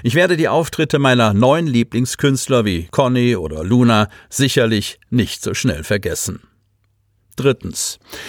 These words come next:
Die Vielfalt an Aktivitäten und Angeboten.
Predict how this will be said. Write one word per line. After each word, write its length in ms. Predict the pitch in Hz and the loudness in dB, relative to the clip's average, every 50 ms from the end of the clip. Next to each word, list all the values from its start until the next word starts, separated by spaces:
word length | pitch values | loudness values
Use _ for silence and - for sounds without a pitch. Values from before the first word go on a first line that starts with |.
| - - - | -16 -6 -2
Die 80 | - 151 | -2 0
Vielfalt 580 | - 208 220 233 202 - - 147 147 151 135 - | 2 4 4 4 2 2 2 2 2 2 2 2
an 240 | 117 131 139 127 | 0 0 0 0
Aktivitäten 840 | - 120 120 - - 135 113 127 113 - - 170 165 156 - - 135 139 | -2 -4 -4 -2 -2 0 0 0 0 0 0 0 0 0 -2 -2 -2 -2
und 140 | 135 131 | -2 -2
Angeboten. 840 | - 156 170 180 170 135 92 87 80 71 67 - - 71 73 - | -2 -2 0 0 2 0 0 0 -4 -6 -8 -12 -14 -16 -16 -16